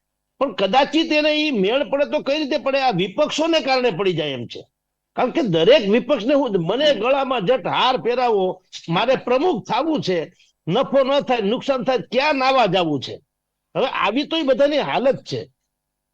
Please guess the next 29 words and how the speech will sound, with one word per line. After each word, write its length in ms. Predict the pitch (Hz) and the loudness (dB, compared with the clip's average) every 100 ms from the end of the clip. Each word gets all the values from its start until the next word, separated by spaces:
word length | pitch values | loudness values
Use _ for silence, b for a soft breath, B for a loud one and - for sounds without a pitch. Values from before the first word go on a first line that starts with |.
| _ _ _ _ - | _ _ _ _ -6
કે 100 | 294 | -4
દરેક 480 | 226 180 208 302 226 | 0 2 6 4 4
એકબીજાને 680 | 277 226 247 240 262 262 277 | 0 0 0 0 0 0 -2
પછાડવાના, 600 | 175 220 240 247 254 262 | -2 -2 0 0 0 -2
દરેકને 500 | 175 196 269 277 262 | 0 2 0 0 -4
એમ 140 | 262 | -2
છે 100 | 262 | -2
કે 120 | 254 | 0
મૂર્તિઓ 560 | 262 202 240 254 269 233 | 0 2 2 0 0 0
હું 140 | 233 | 0
છું 140 | 240 254 | -2 -4
ને 60 | |
બાકી 260 | 202 196 220 | -2 -4 -2
બધા 200 | 220 233 | 0 0
જાનૈયા 540 | 151 160 180 165 135 | -2 -2 -2 -2 -4
છે. 200 | 110 104 _ _ _ - | -8 -12 _ _ _ -6
અને 220 | 240 294 | 0 2
એને 360 | 214 175 202 294 | 4 6 6 6
કારણે 420 | 302 214 202 214 | 6 2 4 0
કોઈ 380 | - 208 262 320 | 0 2 4 2
પ્રકારે 800 | - 214 220 208 180 185 226 175 _ _ _ - | -2 -2 -2 0 0 0 -2 -6 _ _ _ -6
આખે 380 | 175 - - 277 | -6 -6 -2 0
આખું 400 | 220 - 277 277 | 0 0 -2 -2
કોરસનું 840 | - 202 233 277 - 285 302 185 | 0 2 4 4 2 -2 0 0
ગીત 280 | 190 277 - | 0 -2 -2
જે 200 | 226 254 | 0 0
સંભળાવવું 480 | - 220 240 240 247 | 0 -2 0 0 0
જોઈએ 200 | 277 285 | -2 -2
એ 240 | - 285 | 0 0